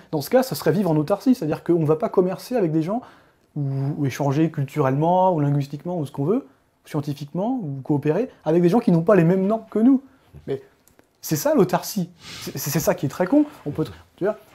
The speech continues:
on peut très bien échanger avec des gens qui font autrement. Ça veut pas dire qu'on va nous,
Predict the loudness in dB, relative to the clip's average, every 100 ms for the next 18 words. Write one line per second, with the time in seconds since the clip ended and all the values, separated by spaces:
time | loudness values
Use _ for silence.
0 | _ -6 -4 0 0 0 -4 -2 -2 0
1 | 0 0 0 -2 -2 -4 -6 -4 -2 -2
2 | -4 -4 -8 _ _ -20 2 4 6 4
3 | 4 0 4 4 4